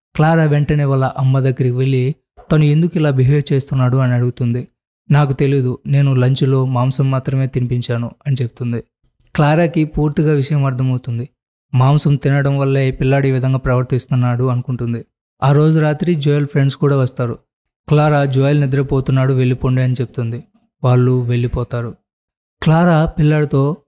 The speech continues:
"నువ్వు మీ అమ్మలాగే ఉన్నావు, మీ అమ్మకి డ్యాన్స్ అంటే చాలా ఇష్టం,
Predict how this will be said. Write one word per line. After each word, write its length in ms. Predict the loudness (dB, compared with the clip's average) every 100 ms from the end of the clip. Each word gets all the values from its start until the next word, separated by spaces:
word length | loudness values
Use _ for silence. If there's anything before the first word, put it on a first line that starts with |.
| _
"నువ్వు 280 | 0 2 2
మీ 200 | 2 2
అమ్మలాగే 460 | 2 2 2 0 0
ఉన్నావు, 340 | -2 -4 -6 _ _ _ _
మీ 160 | 2 4
అమ్మకి 400 | 4 2 0 0
డ్యాన్స్ 360 | 0 0 2
అంటే 260 | 0 0 -2 -2
చాలా 180 | -4 -2
ఇష్టం, 280 | -4 -8